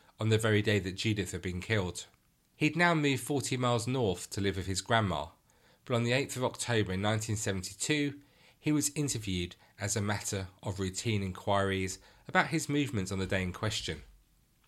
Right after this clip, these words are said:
Andrew Evans had had an unsuccessful childhood and adolescence. He suffered from low esteem and a sense of failure that he just wasn't good enough. He'd joined the army in the hope of making a successful career and proving himself.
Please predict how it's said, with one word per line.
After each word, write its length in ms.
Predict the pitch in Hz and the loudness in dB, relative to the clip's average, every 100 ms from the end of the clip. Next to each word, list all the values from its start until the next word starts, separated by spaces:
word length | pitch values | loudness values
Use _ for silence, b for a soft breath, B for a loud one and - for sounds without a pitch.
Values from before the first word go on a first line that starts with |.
| _ - | _ 0
Andrew 320 | 208 208 165 | 0 2 4
Evans 440 | 160 156 107 92 | 4 2 0 0
had 80 | 107 | -2
had 140 | 113 113 | -2 -2
an 120 | 110 | 0
unsuccessful 680 | 127 117 - - 107 - | 0 -2 -4 -2 -2 -4
childhood 600 | 110 - 127 120 113 113 | -6 0 2 2 0 -2
and 100 | 104 | -2
adolescence. 840 | 101 98 95 110 - 107 107 - - b b b b | -2 -2 0 2 2 0 0 -2 -4 b b b b
He 100 | - | -4
suffered 400 | 139 - 170 147 | 2 2 2 0
from 240 | - 120 120 | 0 0 4
low 140 | 120 | 4
esteem 640 | 107 - - 135 104 85 - B B | 4 2 2 2 0 -4 -10 B B
and 100 | - | -6
a 60 | 135 | -2
sense 320 | - 156 120 | 2 2 0
of 80 | 120 | -2
failure 420 | - 143 135 107 | -2 0 2 2
that 160 | 92 98 | 0 -4
he 80 | 104 | -2
just 240 | 120 - | -2 -2
wasn't 300 | 135 107 101 | -2 -2 -2
good 180 | 123 110 | -4 -4
enough. 480 | 85 78 - - - _ _ _ _ B B B B | -6 -8 -12 -16 -20 _ _ _ _ B B B B
He'd 240 | B 160 156 | B 0 4
joined 260 | 190 190 | 4 4
the 100 | 147 | 4
army 480 | 143 160 127 85 85 b b b | 4 4 2 -2 -6 b b b
in 100 | 123 | -2
the 80 | 123 | 0
hope 240 | 143 139 | 0 0
of 100 | 120 | 2
making 420 | 113 117 110 113 | 2 2 2 0
a 40 | 107 | 0
successful 600 | - - 127 117 - 104 | 0 0 0 0 -2 -4
career 480 | - 113 120 90 - b b | -4 0 0 0 -4 b b
and 160 | 110 | -4
proving 380 | 110 143 135 104 | 2 2 2 0
himself. 580 | 95 87 95 80 - | -2 -2 -2 -2 -6